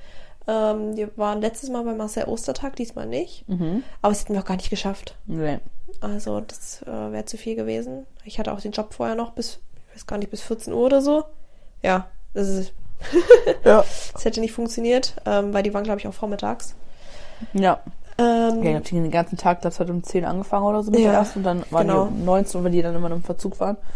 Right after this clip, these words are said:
Speaker 1: Genau. Deswegen <clears throat> ging's dann für uns am Mittwoch los mit den Fashion-Shows. Wir waren erst bei Damour und dann bei, ähm,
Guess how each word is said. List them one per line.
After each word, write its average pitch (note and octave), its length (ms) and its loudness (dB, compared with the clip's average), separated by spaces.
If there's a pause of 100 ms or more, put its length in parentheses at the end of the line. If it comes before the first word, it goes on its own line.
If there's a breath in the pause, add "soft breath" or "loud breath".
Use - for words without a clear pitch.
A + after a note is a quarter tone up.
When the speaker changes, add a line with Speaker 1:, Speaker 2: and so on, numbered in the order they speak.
(120 soft breath)
Speaker 1:
Genau. F#3+ 340 6 (480)
Deswegen G3 600 0
<clears throat> - 80 6
ging's A3 240 2
dann G#3 160 0
für - 100 -6
uns A3+ 200 -4
am G3+ 80 -2
Mittwoch A3+ 260 -6
los G#3+ 120 -4
mit G#3 140 -6
den G#3+ 120 -6
Fashion-Shows. A#3+ 680 -4 (400 soft breath)
Wir G#3 120 -4
waren G#3 120 2
erst G#3+ 260 2
bei G#3 140 6
Damour A#3 460 2
und A#3 180 -2
dann G#3+ 180 0
bei, G3 440 0
ähm, G3+ 400 -6